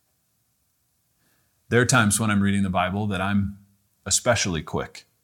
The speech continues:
quick to be finished, quick to check the chapter in my reading list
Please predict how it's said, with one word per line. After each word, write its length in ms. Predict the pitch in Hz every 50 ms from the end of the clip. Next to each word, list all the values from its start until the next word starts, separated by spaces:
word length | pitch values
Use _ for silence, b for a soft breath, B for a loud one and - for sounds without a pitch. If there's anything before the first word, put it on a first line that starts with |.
| _ _ _ _ _ _ _ _ _ _ _ _ _ _ _ _ _ _ _ _
quick 320 | - - 110 - - -
to 140 | - - 92
be 320 | 82 90 87 85 85 85 - _ _ _ _ _ _ _ _ _ _ _
finished, 600 | - - 131 117 98 - 101 - - - - _ _ _ _ _ _ _ _ _ _ _ _ _ _ _ _ _ _ _ _ _ _ _ _ _ _ _ _ _ _ _
quick 520 | - - 151 147 120 - - - - _ -
to 300 | - - 123 113 107 - - - - -
check 300 | - - 135 123 - -
the 120 | 110 110 95
chapter 560 | - - 127 117 110 - - 120 110 104 107
in 180 | 104 113 107
my 140 | 107 101 98
reading 460 | 98 98 104 117 120 117 110 104 98
list 420 | 92 90 90 87 - - - -